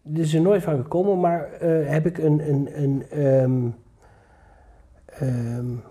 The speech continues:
een spreekbeurt van een kleine vijf minuten of tien minuten, eh, voorbereid.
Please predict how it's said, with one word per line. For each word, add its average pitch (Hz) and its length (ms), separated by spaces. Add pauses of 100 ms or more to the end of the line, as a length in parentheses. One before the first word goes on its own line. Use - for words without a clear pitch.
(600)
een - 320
spreekbeurt 202 440
van 208 80
een 196 60
kleine 190 240
vijf 185 280
minuten 185 340
of 160 60
tien 208 140
minuten, 185 440 (100)
eh, 170 600
voorbereid. 185 600